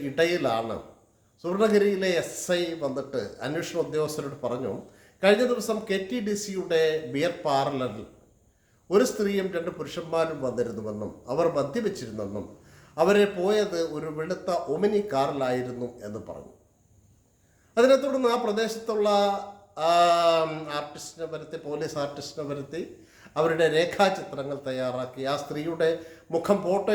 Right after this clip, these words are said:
എടുത്ത് പത്രങ്ങളിലും മറ്റും കൊടുത്തു. കൂട്ടത്തിൽ വന്നയാളുടെ രേഖാചിത്രം തയ്യാറാക്കി ഇവരെ ക്രിമിനൽ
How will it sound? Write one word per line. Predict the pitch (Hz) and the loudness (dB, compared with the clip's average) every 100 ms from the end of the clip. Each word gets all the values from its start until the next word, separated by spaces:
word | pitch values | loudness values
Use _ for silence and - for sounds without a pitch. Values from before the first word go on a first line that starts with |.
| 190 | 2
എടുത്ത് | 165 160 | 2 -2
പത്രങ്ങളിലും | 147 160 151 147 139 135 | -4 -6 -6 -4 -4 -4
മറ്റും | 131 135 135 | -6 -8 -10
കൊടുത്തു. | 131 - - - _ _ _ _ _ _ | -14 -14 -16 -18 _ _ _ _ _ _
കൂട്ടത്തിൽ | 202 202 214 214 | 4 4 4 2
വന്നയാളുടെ | 208 196 190 180 180 175 | 2 4 4 2 2 0
രേഖാചിത്രം | 165 170 196 185 180 165 - | 0 0 -2 -2 -4 -6 -6
തയ്യാറാക്കി | 135 135 131 127 - 147 - - | -2 -2 -2 -4 -6 -10 -12 -10
ഇവരെ | 143 151 147 | -4 -2 -2
ക്രിമിനൽ | 151 156 170 | -2 0 0